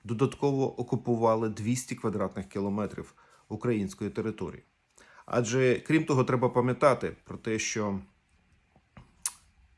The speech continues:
українська влада вже неодноразово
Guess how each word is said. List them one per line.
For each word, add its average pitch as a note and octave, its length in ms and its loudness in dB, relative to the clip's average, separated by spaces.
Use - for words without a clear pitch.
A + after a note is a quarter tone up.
українська C3+ 480 2
влада A#2+ 300 6
вже A2 220 2
неодноразово B2 1000 4